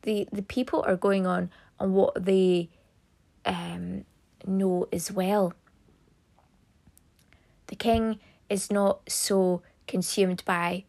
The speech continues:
trying to go and find out who is going against these things, although he knows that these are part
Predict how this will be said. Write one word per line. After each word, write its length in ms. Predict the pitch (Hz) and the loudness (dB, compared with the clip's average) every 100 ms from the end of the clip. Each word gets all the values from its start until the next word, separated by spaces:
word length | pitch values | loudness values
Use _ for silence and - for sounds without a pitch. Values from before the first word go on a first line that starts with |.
| - | -4
trying 300 | 190 180 175 | 0 0 -2
to 120 | - | -2
go 240 | 190 180 190 | 2 2 2
and 180 | 190 | -2
find 480 | 196 - 190 185 180 | -4 -4 -2 -2 -2
out 320 | 214 190 - - _ - | -2 -2 -4 -10 _ 0
who 100 | 208 | 2
is 200 | 202 - | 4 2
going 280 | 190 185 | 0 0
against 460 | 180 - 190 190 - | -2 0 0 0 -2
these 240 | 190 180 | -4 -4
things, 260 | - 185 180 | -2 -2 0
although 180 | 185 190 | -2 -2
he 180 | 180 185 | 0 0
knows 520 | 175 190 190 175 - - - - - - _ _ _ _ _ _ _ _ _ | 2 4 4 2 -2 -8 -20 -20 -20 -20 _ _ _ _ _ _ _ _ _
that 220 | 196 208 190 | 2 2 4
these 380 | 208 196 170 - | 4 4 2 0
are 220 | 180 175 _ _ - | -2 -4 _ _ -12
part 500 | - 180 175 - - | 0 0 0 -4 -10